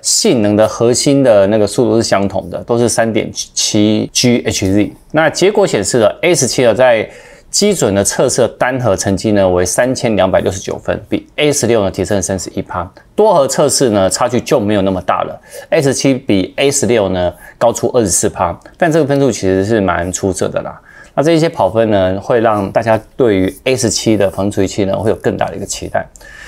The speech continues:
不过这是真的还是假的，还是伪造的，我们可能还是要等。哎，其实现在刚好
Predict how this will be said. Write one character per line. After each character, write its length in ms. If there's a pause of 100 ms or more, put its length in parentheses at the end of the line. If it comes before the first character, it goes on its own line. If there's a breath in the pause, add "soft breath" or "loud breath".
(160 loud breath)
不 80
过 140
这 160
是 120
真 300
的 180
还 140
是 140
假 280
的， 80
还 100
是 100
伪 280
造 240
的， 320
我 80
们 140
可 160
能 180
还 140
是 80
要 80
等。 180 (120)
哎， 120 (320 loud breath)
其 120
实 100
现 160
在 100
刚 160
好 240